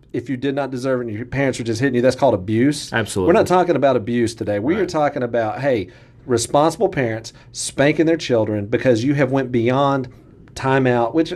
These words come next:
Speaker 1: I never got a timeout from my dad.
Speaker 2: Uh, that my, we did not do timeout.
Speaker 1: It was like, "Timeout, let me
Speaker 2: No.
Speaker 1: find something to grab
Speaker 2: Yeah.
Speaker 1: to hit you with."
Speaker 2: Yeah.
Speaker 1: Okay? <laughs> It was never abusive. It was
Speaker 2: Right.
Speaker 1: always like, "Hey,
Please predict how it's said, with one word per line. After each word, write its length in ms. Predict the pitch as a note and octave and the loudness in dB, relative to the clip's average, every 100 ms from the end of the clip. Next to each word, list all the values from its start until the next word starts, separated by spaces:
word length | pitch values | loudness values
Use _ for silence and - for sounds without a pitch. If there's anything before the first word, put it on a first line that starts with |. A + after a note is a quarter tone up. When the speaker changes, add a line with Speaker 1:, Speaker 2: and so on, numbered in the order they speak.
| - | -2
Speaker 1:
I 80 | D#3 | 2
never 180 | D3 | 4
got 120 | A#2+ A2+ | 4 2
a 40 | |
timeout 360 | B2 A#2+ A#2+ A#2 | 0 -2 -4 -4
from 80 | |
my 100 | A#2+ | -4
dad. 160 | B2 B2 | 0 2
Speaker 2:
Uh, 160 | A2+ G2+ | 2 -2
that 260 | G#2+ A#2+ A2+ | -2 -2 0
my, 120 | A2 | 0
we 180 | A#2 B2+ | 2 2
did 140 | A2 | 0
not 200 | G#2 F#2+ | -2 -4
do 120 | F#2 | -8
timeout. 280 | F2+ - G2+ | -8 -8 0
Speaker 1:
It 80 | F3+ | 2
was 120 | E3+ | 4
like, 160 | D#3 C3+ | 2 0
"Timeout, 260 | D#3 D3+ C#3 | -2 0 0
let 80 | |
me 60 | C#3 | -2
Speaker 2:
No. 60 | D3+ | 0
Speaker 1:
find 180 | C#3+ | -2
something 180 | C#3 C3 | -2 -2
to 100 | A#2+ | -2
grab 220 | B2 B2 A#2 | 0 0 -2
Speaker 2:
Yeah. 60 | |
Speaker 1:
to 40 | G#2+ | -4
hit 180 | C#3 | -4
you 80 | A2 | -4
with." 300 | G2 F#2 - | -4 -6 -8
Speaker 2:
Yeah. 200 | - C3 | -6 -2
Speaker 1:
Okay? 260 | B2 F3+ F3 | -2 0 -2
<laughs> 60 | - - - - - - | -4 -20 -20 -20 -8 2
It 80 | F3+ | 4
was 160 | D#3+ | 4
never 200 | F3 G3+ | 2 0
abusive. 540 | D#3 B2 C#3 C#3 G2 - | 0 -2 -6 -6 -10 -8
It 60 | D#3+ | -4
was 140 | C#3+ | -2
Speaker 2:
Right. 100 | F#3 | 0
Speaker 1:
always 240 | D#3 D#3 C3+ | 2 2 2
like, 240 | C3 A#2+ | 0 -2
"Hey, 420 | C#3+ D3 A#2+ A#2+ | -2 -2 -4 -10